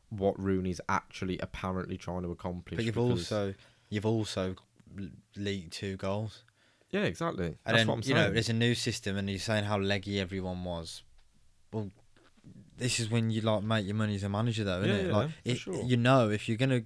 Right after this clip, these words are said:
Speaker 2: have your team set up to press really hard, obviously you're gonna knacker 'em out, and then that's when your game management comes. And if
Speaker 1: Mm.
Speaker 2: anything, you think, yeah,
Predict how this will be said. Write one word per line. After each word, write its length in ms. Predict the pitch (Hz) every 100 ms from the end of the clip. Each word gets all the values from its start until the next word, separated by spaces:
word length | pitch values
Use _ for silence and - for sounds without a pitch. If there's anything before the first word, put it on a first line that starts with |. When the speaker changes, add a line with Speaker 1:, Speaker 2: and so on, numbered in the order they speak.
| -
Speaker 2:
have 180 | 120
your 60 | 113
team 280 | - 127 110
set 220 | - 113
up 100 | 107
to 100 | -
press 380 | - - 107 -
really 260 | 107 110 104
hard, 500 | 101 117 92 92 85 _ - - _ _ _ _ _ _ _ -
obviously 480 | 117 123 147 - 120
you're 60 | 110
gonna 180 | 110 107
knacker 340 | 113 107 -
'em 120 | 104 113
out, 260 | 131 92 - _
and 80 | 117
then 120 | 120
that's 240 | 113 123 -
when 100 | 117
your 80 | 107
game 220 | 117 110
management 420 | 110 123 117 92
comes. 340 | - 92 87
And 80 | 104
if 60 | 107
Speaker 1:
Mm. 80 | 135
Speaker 2:
anything, 420 | 151 92 92 92
you 80 | 104
think, 300 | - 107 98
yeah, 200 | 113